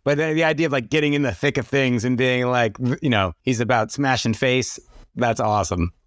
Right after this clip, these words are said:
Are there any lessons that you learned from previous updates that are,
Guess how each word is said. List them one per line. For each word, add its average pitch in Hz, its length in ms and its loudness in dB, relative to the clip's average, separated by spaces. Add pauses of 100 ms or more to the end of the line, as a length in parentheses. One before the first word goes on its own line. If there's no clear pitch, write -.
Are 160 160 0
there 233 180 0
any 196 600 0
lessons 143 600 0
that 147 140 0
you 135 180 2
learned 123 380 0
from 113 160 0
previous 127 420 0
updates 123 460 -2
that 117 200 0
are, 110 460 0